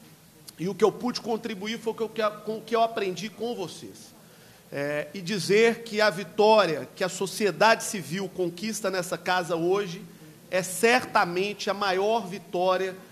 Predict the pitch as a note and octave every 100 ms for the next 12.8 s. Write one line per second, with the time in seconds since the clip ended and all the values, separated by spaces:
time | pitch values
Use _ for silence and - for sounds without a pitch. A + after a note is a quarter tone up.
0 | - F3 E3 G3 F#3+ F3 F#3+ G3 D#3+ F#3
1 | F#3 E3 F3+ F#3 E3 F3 F#3+ F3+ D#3 D#3
2 | G3+ A3+ - - - - A#3 G3+ - B3
3 | B3+ G3 F3 F3 - C#3+ - - - -
4 | - - G3 G#3 A#3+ A#3+ A3 A3 A3 G#3
5 | - G#3 G3 G3 F#3 F#3 D3+ G#2+ - -
6 | - D3+ D#3 G3 E3+ F3 G3 G#3 D#3+ F3+
7 | - G#3+ G#3 G3+ F#3+ F3+ G3+ - F#3+ D3
8 | F3+ G3 G3 F#3+ - - - D3+ G#3 A3
9 | F3+ F#3 G#3 G#3 - - - - G3+ G3
10 | F3+ G3 G3 E3+ C3+ - G#2+ - - -
11 | - D#3 F3+ F3 A3 - C#3 - - -
12 | - - - - A#3 C4 C4